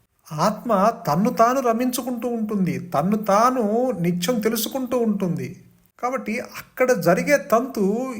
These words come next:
ఎవరికి తెలుసు? అందుకే ఆత్మజ్ఞానము ఒకరు అందించేది కాదు,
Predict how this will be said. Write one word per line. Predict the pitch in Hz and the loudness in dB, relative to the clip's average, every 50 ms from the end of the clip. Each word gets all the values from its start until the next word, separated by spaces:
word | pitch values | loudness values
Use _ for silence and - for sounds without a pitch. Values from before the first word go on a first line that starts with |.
| 208 175 | -6 -2
ఎవరికి | 175 170 170 180 220 285 294 285 | 0 0 2 2 2 0 0 0
తెలుసు? | - 294 269 269 214 - 254 247 240 - - - _ - 156 | 0 -2 -2 -2 -2 -4 -4 -6 -8 -10 -14 -20 _ -8 -6
అందుకే | 170 208 254 247 - 190 170 180 214 247 - - - 143 | -4 -4 -4 -4 -2 0 0 0 0 -2 -4 -6 -6 -4
ఆత్మజ్ఞానము | 135 151 185 240 240 - - 277 285 247 240 240 233 226 226 214 196 190 202 226 | 0 2 2 0 0 -2 0 0 0 0 0 0 2 4 4 4 4 2 0 0
ఒకరు | 285 294 254 208 - 214 175 | 0 0 0 2 2 2 2
అందించేది | 147 156 185 214 254 262 254 214 - 220 214 196 190 | 2 2 0 0 0 -2 -2 0 0 0 0 0 -2
కాదు, | - - 165 151 139 131 135 139 147 170 214 247 262 | -2 -2 -2 -2 -2 -4 -6 -6 -4 -4 -4 -4 -6